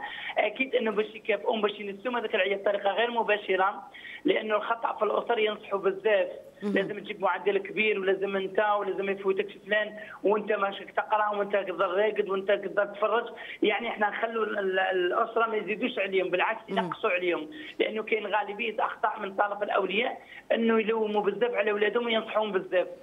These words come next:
Speaker 2: صحيح.
Speaker 1: خصوصًا أي
Speaker 2: آه، حتى، حتى سيد فرجاني، حتى هناك من الأولياء من يرتبكون أكثر من أبنائهم، يعني و-، ويوصلوا لهم هذا الارتباك، آه، سيد فرجاني.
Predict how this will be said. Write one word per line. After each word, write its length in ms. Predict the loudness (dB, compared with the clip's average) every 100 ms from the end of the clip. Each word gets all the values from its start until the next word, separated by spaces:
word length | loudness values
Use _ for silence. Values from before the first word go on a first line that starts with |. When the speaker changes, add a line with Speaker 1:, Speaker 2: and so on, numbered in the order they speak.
| -20 -2
Speaker 2:
صحيح. 340 | 0 2 0
Speaker 1:
خصوصًا 240 | 0 0 2
أي 100 | 2
Speaker 2:
آه، 20 |
حتى، 480 | 2 2 0 2 2
حتى 440 | 2 0 2 2
سيد 380 | 2 2 2 2
فرجاني، 600 | 2 2 0 2 2 2
حتى 260 | -2 0 2
هناك 480 | 4 4 2 0
من 340 | 2 4 4 2
الأولياء 680 | 4 2 2 2 4 4 4
من 180 | 2
يرتبكون 760 | 4 2 2 0 0 2 4 4 2 -2
أكثر 440 | -4 -4 0 2 4
من 180 | 4 4
أبنائهم، 680 | 2 2 2 2 0 0
يعني 320 | 2 2 2
و-، 180 | 2 2 -2 -6 2
ويوصلوا 540 | 2 4 4 4 6
لهم 320 | 6 4 6
هذا 380 | 4 4 0 2
الارتباك، 680 | 2 2 0 2 2 2 0
آه، 600 | 2 4 4 4 2 -2
سيد 240 | 0 0 2
فرجاني. 500 | 0 2 0 -2